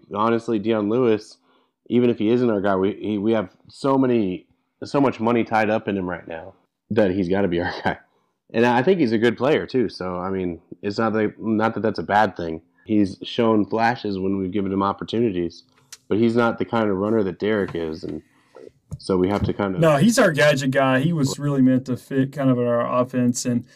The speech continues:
Speaker 2: hopefully we see more out of him. And I think if we can get solid line play, big if, and we can get solid quarterback play, I think a guy like Lewis is just gonna,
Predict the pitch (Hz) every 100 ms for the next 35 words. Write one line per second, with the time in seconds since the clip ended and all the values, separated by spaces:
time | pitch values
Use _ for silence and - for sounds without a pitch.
0 | _ - 277 339 330 202 - 165 147 123
1 | 117 127 107 107 - 135 131 127 123 -
2 | - 160 262 233 - - _ _ - 165
3 | 147 170 185 175 135 131 135 131 131 131
4 | 127 120 120 117 - 113 110 113 117 110
5 | - 123 113 123 127 135 120 - 175 143
6 | - 131 131 156 214 151 123 123 117 123
7 | 139 135 131 - 127 - - 127